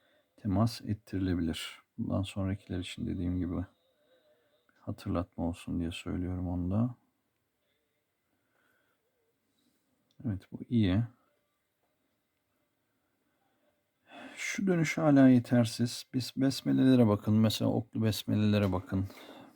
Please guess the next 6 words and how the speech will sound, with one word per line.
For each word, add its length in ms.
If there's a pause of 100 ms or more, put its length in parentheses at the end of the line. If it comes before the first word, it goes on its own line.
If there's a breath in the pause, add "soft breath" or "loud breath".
(320 loud breath)
Hamit 380
Bey'in 160
falan 460 (720 soft breath)
o 140
besmelelerindeki 920
Er-Rahman, 720